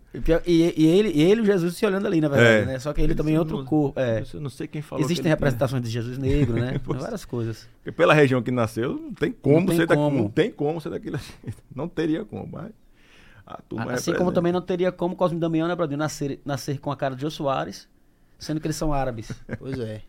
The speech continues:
Speaker 1: Os dois, mas eles,
Speaker 3: Exato.
Speaker 1: eles têm cara de mais bonzinho.
Speaker 3: <laughs> Cara de Jô Soares, filhote, é.
Speaker 1: É.
Speaker 3: É um filhote
Speaker 1: Filhotinho
Speaker 3: de
Speaker 1: de
Speaker 3: Jô
Speaker 1: Jô,
Speaker 3: Soares,
Speaker 1: é.
Speaker 3: é.
Speaker 1: Filhotinho
Speaker 2: Esse é
Speaker 1: de
Speaker 2: o caso.
Speaker 1: E se os dois são filhotes de Jô, o menorzinho é filhotinho do filhote. Não, nada a ver.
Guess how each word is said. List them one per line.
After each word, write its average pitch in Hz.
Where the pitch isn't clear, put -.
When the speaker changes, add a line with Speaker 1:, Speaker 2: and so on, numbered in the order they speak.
Speaker 1:
Os 151
dois, 143
mas 143
eles, 165
Speaker 3:
Exato. 123
Speaker 1:
eles 170
têm 190
cara 185
de 185
mais 190
bonzinho. 165
Speaker 3:
<laughs> -
Cara -
de 127
Jô 135
Soares, 113
filhote, 110
é. 110
Speaker 1:
É. 165
Speaker 3:
É -
um 208
filhote 160
Speaker 1:
Filhotinho 165
Speaker 3:
de 175
Speaker 1:
de -
Speaker 3:
Jô 156
Speaker 1:
Jô, 151
Speaker 3:
Soares, 135
Speaker 1:
é. 135
Speaker 3:
é. 131
Speaker 1:
Filhotinho 147
Speaker 2:
Esse -
é 87
Speaker 1:
de 160
Speaker 2:
o -
caso. -
Speaker 1:
E 175
se -
os 190
dois 175
são 180
filhotes 165
de 160
Jô, 156
o -
menorzinho 160
é 180
filhotinho 175
do 185
filhote. 156
Não, 127
nada 135
a -
ver. 127